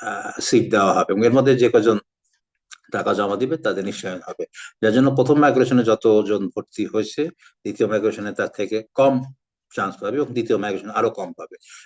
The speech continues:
আর যেহেতু প্রথম দিকের সিটগুলো প্রায় ফিল আপ হয়ে গেছে, যার জন্য খুব বেশি আর এখান থেকে মুভ করার সুযোগ নাই। এখন প্রশ্ন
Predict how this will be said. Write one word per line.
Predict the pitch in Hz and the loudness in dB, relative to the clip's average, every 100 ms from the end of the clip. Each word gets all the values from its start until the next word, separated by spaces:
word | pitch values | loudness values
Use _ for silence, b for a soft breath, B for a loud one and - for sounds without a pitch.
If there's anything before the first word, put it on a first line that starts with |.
| - | -12
আর | 101 | -2
যেহেতু | 123 135 135 | 0 0 -2
প্রথম | 139 147 147 | -2 0 -2
দিকের | 151 151 - | -2 -4 -4
সিটগুলো | 131 131 131 127 - | -8 -4 -4 -4 -4
প্রায় | 123 107 | -6 -4
ফিল | 131 143 | -2 -2
আপ | - | 0
হয়ে | 117 104 | -4 -4
গেছে, | 98 - - b b - | -8 -10 -16 b b -4
যার | 120 110 | -2 -2
জন্য | 117 - | -4 -4
খুব | 151 143 | -6 0
বেশি | 131 117 117 | 0 2 0
আর | 104 | 0
এখান | 101 - 95 | -4 -6 -8
থেকে | 101 101 | -10 -8
মুভ | 104 98 - | -8 -6 -6
করার | 98 - | -6 -8
সুযোগ | 98 95 92 110 | -6 -4 -2 -2
নাই। | - - _ b b b b 117 | -2 -4 _ b b b b -4
এখন | 131 135 | -2 2
প্রশ্ন | 160 - | 0 2